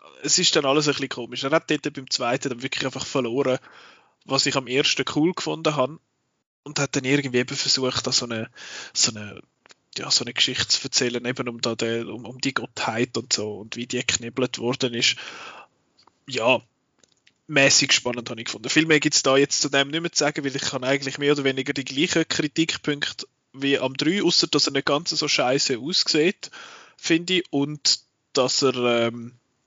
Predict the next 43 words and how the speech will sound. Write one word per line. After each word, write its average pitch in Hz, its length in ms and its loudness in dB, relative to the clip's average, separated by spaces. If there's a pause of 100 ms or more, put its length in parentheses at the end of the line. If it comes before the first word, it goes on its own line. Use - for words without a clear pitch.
(200)
dass 143 180 4
er 143 60 -2
von 139 100 2
der - 100 0
Action-Szene 131 680 2
her 131 200 2
ein - 60 -14
bisschen 135 220 -2
mehr 120 220 -6
zu - 100 -2
bieten - 320 -12
hat. - 140 -18
Dort 139 180 -4
hat 147 140 0
er 139 40 -4
schon 127 160 -4
zwei, 123 300 0
drei 123 240 -6 (600)
coole 127 300 -2
Sachen 117 380 -2
noch, 117 140 -6
aber - 180 -6
sonst - 400 2 (600)
finde 127 340 0
ich - 80 2
ihn 131 60 0
jetzt - 160 0
auch 104 80 -4
nicht 117 160 -8
wahnsinnig 113 540 -6
sehenswert. 110 640 -2
Also - 140 -2
ich 131 60 -8
finde 143 200 0
nicht, 123 120 -6
dass 123 120 -4
man 110 80 -12
da 110 160 -6
muss - 380 -2 (400)
Blu-ray 110 380 0
gucken, 117 240 -4
raussuchen - 580 -2
von - 120 -14